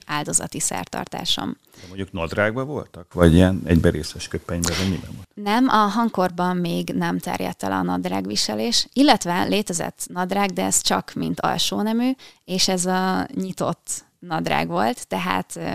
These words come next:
Speaker 1: alul, középen nem varták össze. Ö,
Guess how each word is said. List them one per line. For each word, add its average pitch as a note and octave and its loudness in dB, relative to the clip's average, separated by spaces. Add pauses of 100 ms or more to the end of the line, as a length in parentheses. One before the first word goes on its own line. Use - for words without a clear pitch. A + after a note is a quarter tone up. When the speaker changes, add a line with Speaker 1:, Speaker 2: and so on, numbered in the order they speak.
Speaker 1:
alul, F#3+ 0
középen F3 -2
nem F3 -2
varták - -6
össze. - -4 (720)
Ö, F#3 0